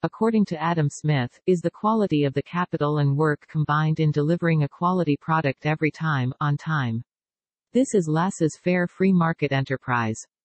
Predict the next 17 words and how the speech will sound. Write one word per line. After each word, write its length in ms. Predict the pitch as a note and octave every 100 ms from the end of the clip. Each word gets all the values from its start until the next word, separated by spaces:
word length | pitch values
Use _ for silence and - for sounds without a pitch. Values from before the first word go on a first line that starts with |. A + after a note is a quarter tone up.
| -
In 140 | G#3
America 640 | F#3+ F#3+ G#3 E3 C3+ B2
we 220 | B2+ F3+ G3+
have 160 | G3+
yet 240 | F3+ A3 -
to 140 | G3+
attain 340 | F3+ F#3 F#3+
the 80 | E3+
perfect 480 | - G3 - - -
balance 480 | D3 D3+ C#3 B2 -
between 420 | D3 - D#3 D3
monetary 560 | D3+ F#3 G3 F#3+ F3 E3
capital 640 | - E3+ - C#3+ B2+ C3+
and 120 | C#3+
human 380 | - G#3 G3 F#3
capital 460 | F3 F3 D#3 C#3
values. 600 | C3 C#3 C3+ A#2+ A2 -